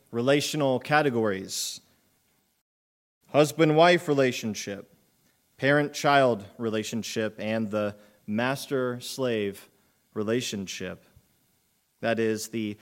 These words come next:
relationship between the owner and head of the household and his domestic servants. Now, this third category, relational category, is foreign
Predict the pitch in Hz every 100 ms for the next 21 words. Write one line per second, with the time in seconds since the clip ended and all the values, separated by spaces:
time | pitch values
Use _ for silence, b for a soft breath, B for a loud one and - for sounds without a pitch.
0 | b - 120 165 180 151 - 170 127 -
1 | 156 135 131 151 180 175 165 131 120 135
2 | 151 139 131 139 135 - 139 127 151 123
3 | 120 117 110 b b _ 110 117 - 117
4 | 107 - b b - 131 117 95 - -
5 | - - - _ _ _ _ _ _ _
6 | _ _ _ _ _ _ _ 131 147 143
7 | - - _ _ _ _ _ 120 117 -
8 | 160 156 156 139 - - 147 135 131 127
9 | 127 135 165 - _ - 117 123 120 127
10 | 117 120 113 110 120 123 127 b b b
11 | b _ 139 131 - - - - 196 214
12 | 135 120 151